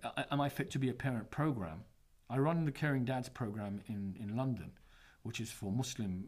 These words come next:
fathers who have been abusive to their children, and we put them on a twelve-week program to then tell them that they're fit to be parents again. I commend those men. They've been violent, and they've accepted their violence, and they go on a twelve-week program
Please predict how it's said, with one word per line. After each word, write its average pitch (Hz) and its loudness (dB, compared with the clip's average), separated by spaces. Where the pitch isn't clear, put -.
fathers 104 -2
who 101 -4
have 95 -4
been 101 0
abusive 110 2
to 104 -4
their 90 -4
children, 87 -6
and 92 -4
we 98 -2
put 101 -6
them 101 -2
on 98 -4
a - -8
twelve-week 107 -4
program 101 -4
to 98 -8
then 95 -4
tell 107 -6
them 101 -4
that - -6
they're 101 -8
fit - -6
to - -14
be 110 -6
parents 123 -6
again. 67 -12
I 123 4
commend 156 4
those 113 4
men. 104 2
They've 117 2
been 123 4
violent, 123 2
and 117 0
they've 117 4
accepted 147 2
their 123 4
violence, 104 0
and 120 0
they 113 2
go 120 0
on 117 2
a 101 -2
twelve-week 139 0
program 98 -4